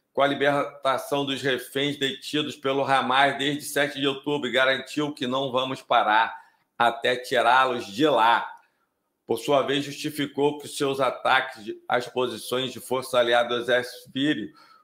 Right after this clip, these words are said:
porque nos atingiram, e diz que faria isso novamente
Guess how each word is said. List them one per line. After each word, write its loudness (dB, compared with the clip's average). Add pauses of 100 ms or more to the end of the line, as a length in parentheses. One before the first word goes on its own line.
(160)
porque 0
nos 0
atingiram, 4 (720)
e -2
diz -4
que -8
faria 2
isso -4
novamente -2